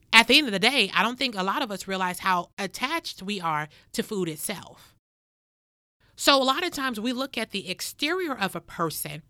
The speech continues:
and we say, "I can't receive from them because of this." This is why the Bible says, "Man looks at the outer while God looks at the heart," right? I love that. I love how God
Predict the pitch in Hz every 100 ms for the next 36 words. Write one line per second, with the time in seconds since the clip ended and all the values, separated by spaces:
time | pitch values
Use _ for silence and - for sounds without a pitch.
0 | _ _ _ _ _ _ _ _ - -
1 | - 220 208 233 - 220 202 - 202 -
2 | - 311 208 190 - 254 220 - 175 170
3 | 170 165 151 151 - - - 160 214 -
4 | 208 190 180 - 170 151 147 170 - -
5 | 196 180 180 160 160 - - - 185 185
6 | 185 180 - 170 160 - - - 151 170
7 | 208 285 320 285 247 214 202 175 175 185
8 | 175 160 143 160 156 - 202 208 190 -
9 | 143 - 147 - 156 - _ - - _
10 | _ _ 185 185 202 - _ - - -
11 | 233 208 220 247 254 196 - - - 208
12 | 208 208 247 311 302 233 214 - 220 208
13 | 202